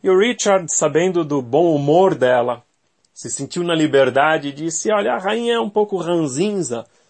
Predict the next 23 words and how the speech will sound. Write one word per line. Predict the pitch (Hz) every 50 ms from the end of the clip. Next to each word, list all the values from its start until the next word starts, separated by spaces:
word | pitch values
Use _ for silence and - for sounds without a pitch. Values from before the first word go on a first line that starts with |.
| _ _ _ _ _ _ _
mas | - 160 180 185 185
ela | 202 214 214 202
tem | 202 - 196 202 196
um | 190 185
senso | 156 - - 185 185 180 - 180
de | 165 151
humor | 156 151 151 151 156 160 160 160 139 - _ _ _ _ _ _ _ _ _ _ _ _
muito | 131 151 202 208 - - 214
legal." | 196 180 156 131 131 127 123 110 95 - _ _ _ _ _ _ _ _ _ _ _ _ _ _ _ _ _ _ _ _ - _
O | 160 165 -
casal, | - 180 170 139 160 190 214 226
então, | 220 202 - 208 190 185
tão | - 202 196
empolgado, | 196 190 175 - 175 160 143 143 170 185 202 196 185 170 170 151 - _ _ _ _ _ _ _ _ _
"Vamos | - 151 220 262 -
tirar | - 214 214 226 247 262
uma | 262 262 254 -
foto | - - 226 247 277 233 - - 160 113 95 _ _ _ _ _ _ _ _
com | _ - 117
você, | 110 139 160 - - - 294 349 339
Richard." | 269 190 156 131 - - - - 104 101 90 - - - _ _ _ _ _ _ _ _ _ _ _ _
Se | _ - - 165
abraçaram, | 151 139 143 139 127 - - - 185 214 240 262 240 233 214 190 156